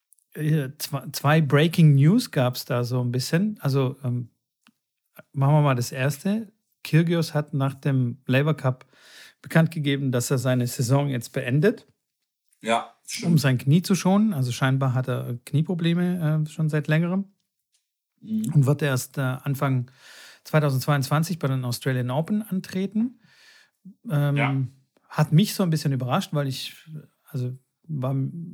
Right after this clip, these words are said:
Speaker 1: hab ich jetzt noch nicht gehört gehabt, dass er, äh, Knieprobleme hat. Weil er hat ja auch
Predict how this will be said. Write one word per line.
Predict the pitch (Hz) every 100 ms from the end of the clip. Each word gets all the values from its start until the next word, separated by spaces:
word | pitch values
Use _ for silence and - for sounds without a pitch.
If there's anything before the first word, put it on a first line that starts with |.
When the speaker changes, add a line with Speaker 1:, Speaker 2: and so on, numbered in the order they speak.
| 160
Speaker 1:
hab | 135 135
ich | 135
jetzt | 127 -
noch | 139
nicht | 160 -
gehört | 180 180 175
gehabt, | 180 180
dass | 165 175
er, | 165 - 190
äh, | 165 156
Knieprobleme | 165 165 165 165 165 165
hat. | 170 - _ - - - - - _ _ _
Weil | 143 135
er | 127
hat | 131
ja | 113
auch | 117